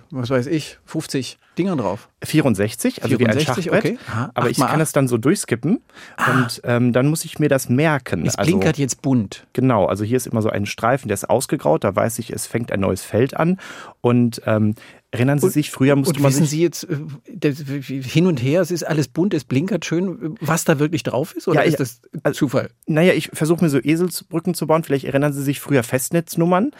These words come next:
Speaker 2: Die hat man sich ja auch nicht einzeln gemerkt, die einzelnen Zahlen. Man hat das ja gruppiert. Also man hat die Zahlen
Speaker 1: Ja.
Speaker 2: so ein bisschen zusammengefasst. Und so ähnlich mache ich das auch hier. Und ich baue mir auch teilweise bei den Samples so Gegensatzpaare. Also bei mir liegt zum Beispiel Andrea Berg neben Black Sabbath.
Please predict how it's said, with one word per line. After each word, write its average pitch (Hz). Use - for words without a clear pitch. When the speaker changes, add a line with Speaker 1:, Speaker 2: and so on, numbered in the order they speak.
Speaker 2:
Die 123
hat 135
man 139
sich 127
ja -
auch 131
nicht 127
einzeln 135
gemerkt, 160
die 104
einzelnen 110
Zahlen. 123
Man 131
hat 117
das 131
ja 127
gruppiert. 113
Also 101
man 104
hat 117
die 113
Zahlen -
Speaker 1:
Ja. 117
Speaker 2:
so 107
ein 104
bisschen 113
zusammengefasst. 120
Und 117
so 135
ähnlich 160
mache 151
ich 139
das -
auch 110
hier. 214
Und 131
ich 117
baue 135
mir 160
auch 127
teilweise 127
bei 113
den 113
Samples 135
so 110
Gegensatzpaare. 110
Also 104
bei 110
mir 120
liegt 127
zum 110
Beispiel 113
Andrea 113
Berg 113
neben 113
Black 110
Sabbath. 139